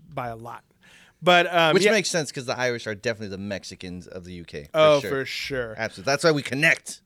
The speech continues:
Speaker 1: Though I will say of Europe, I think,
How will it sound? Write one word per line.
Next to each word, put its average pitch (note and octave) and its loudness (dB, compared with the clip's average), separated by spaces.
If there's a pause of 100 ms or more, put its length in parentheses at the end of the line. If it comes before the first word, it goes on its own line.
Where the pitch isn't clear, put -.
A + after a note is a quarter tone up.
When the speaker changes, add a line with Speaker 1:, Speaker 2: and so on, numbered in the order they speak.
(560)
Speaker 1:
Though D#3+ 2
I E3 8
will G3 4
say E3+ 2
of C#3 -2
Europe, D3+ 2
I D3+ -2
think, D#3+ -8